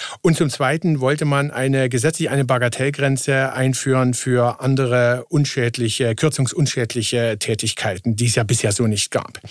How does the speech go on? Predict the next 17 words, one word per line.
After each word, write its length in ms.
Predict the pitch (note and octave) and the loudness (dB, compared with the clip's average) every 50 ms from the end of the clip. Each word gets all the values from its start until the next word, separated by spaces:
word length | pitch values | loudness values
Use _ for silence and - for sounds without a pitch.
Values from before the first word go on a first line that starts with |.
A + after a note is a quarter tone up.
| - - - - - - - - - - - - - - - | -14 -12 -12 -10 -10 -12 -12 -12 -12 -12 -12 -12 -14 -4 0
Äh, 140 | C#3 C3 B2 | 2 2 2
was 380 | A#2+ A#2 B2 B2 D#3 D#3 - | 2 0 0 2 0 0 2
hat 120 | - E3+ - | -2 0 0
man, 360 | E3+ D3+ C#3+ C#3+ C#3 C#3 C3 | 2 2 2 0 0 -2 -2
was 180 | C#3+ C#3 - - | -2 -2 -2 -4
hat 120 | D#3+ - | -4 -4
man 160 | D3+ C#3 C3+ | -2 -2 0
genau, 500 | B2+ B2+ A#2+ C3 C3 C3 C3 C3 C3 C3 B2+ | 0 0 0 2 2 2 2 2 2 0 -2
äh, 340 | B2 C3+ B2+ B2 B2 A#2+ A#2 B2 C#3 - - | -4 -2 0 0 0 0 -2 -4 -10 -16 -4
geregelt? 640 | - B2+ A2+ A#2 C#3 F3 F#3+ G#3+ G#3 G3+ G3 - - | -2 -2 0 2 2 2 4 4 2 2 0 -2 -6
Äh, 340 | - - C#3+ D3 D3 D3 C#3+ C#3+ C#3 | -6 -2 0 0 0 0 -2 -6 -8
man 300 | C3+ C3 C3 B2+ B2+ A#2 | -4 -2 -2 0 0 0
hat, 240 | B2+ C#3+ C#3+ C#3+ - | 0 0 -2 -2 -6
äh, 240 | - C#3 C3 B2+ | -8 -4 -4 -2
geregelt, 540 | A#2+ B2 A#2+ A#2 C#3 D3+ D#3 D3+ D3 C#3+ - | -2 -2 0 0 0 2 2 0 0 0 0
dass, 320 | C3+ B2+ B2+ B2+ - - - | 0 0 0 0 -4 -6 -10
äh, 340 | - - B2+ B2 B2 B2 | -6 -2 0 0 0 0